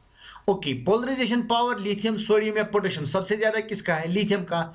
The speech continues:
जिसका पोलराइजेशन पावर ज्यादा है, उसकी थर्मल स्टेबिलिटी क्या है? कम। So that means सबसे ज्यादा स्टेबल कौन होगा?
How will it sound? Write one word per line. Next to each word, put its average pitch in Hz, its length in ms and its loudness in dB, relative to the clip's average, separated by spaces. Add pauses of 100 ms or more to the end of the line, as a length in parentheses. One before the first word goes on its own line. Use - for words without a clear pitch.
(340)
जिसका - 240 0
पोलराइजेशन 233 800 0
पावर 208 300 2
ज्यादा 175 320 0
है, 156 480 -2 (920)
उसकी 220 220 0 (100)
थर्मल 214 200 4
स्टेबिलिटी 190 440 2
क्या 196 180 0
है? 160 160 -2 (140)
कम। 214 200 0 (420)
So 196 100 2
that 180 200 2
means 185 220 -2
सबसे 180 260 -2
ज्यादा 165 200 2
स्टेबल 160 340 -2
कौन 160 200 2
होगा? 170 200 4